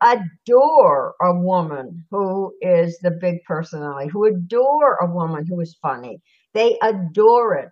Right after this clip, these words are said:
They adore it. Then there are all kinds of men. I want you to take that in first. You must know that now. I want you to know that there's somebody who will totally appreciate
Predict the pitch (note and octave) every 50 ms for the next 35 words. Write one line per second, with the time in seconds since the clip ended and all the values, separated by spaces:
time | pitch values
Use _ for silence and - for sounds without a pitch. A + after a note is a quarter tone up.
0 | _ - F3 F#3+ F#3+ F#3 F3+ F3 F#3+ G3 G3+ G3 F3+ - F3+ - E3+ E3 D#3+ E3
1 | E3+ F3 F3 - - - G3 A#3 A#3+ B3 B3+ B3+ B3+ - A3 G3 F#3 F#3+ F3+ -
2 | F3 E3+ E3+ E3 D3+ C#3 A2+ A2 - - _ _ _ _ _ _ _ - G3 G3+
3 | G3+ A#3 A#3+ B3+ B3 B3+ B3+ G#3+ G#3+ G#3 - - A#3+ A3 A3 G#3+ _ G#3+ G#3 G3
4 | F#3 - G3 G3+ G3+ G3 G3 F#3 F3 - _ - G3 F3+ - - - _ _ _
5 | G3 G3+ G3+ G3+ G#3 A3 A#3 A#3+ A#3 - - G#3+ A3+ G#3+ G#3 G#3 G3 F3+ E3+ C#3
6 | A#2 E3 - - E3+ E3+ E3+ D3+ A#2 - - - _ _ _ _ _ - E3+ F3
7 | F3 F3+ F#3 F#3+ G3+ G#3+ - A#3+ G3+ G#3 G3+ G3 G3+ G3 F#3 D#3 C#3 C3+ C3+ -
8 | _ _ _ _ _ _ _ _ _ F3+ E3+ - E3+ F3+ F3 - G3+ F#3+ F#3+ F#3+
9 | F#3+ F#3 E3+ D#3 E3 E3+ G3+ F#3+ F3 F3+ F3+ F3 - _ - - G#3+ A3+ A#3 G#3+
10 | A3 A3 G3+ F#3 F3+ - - F#3 F3+ F3 - - D#3+ C#3 C3 C3 C3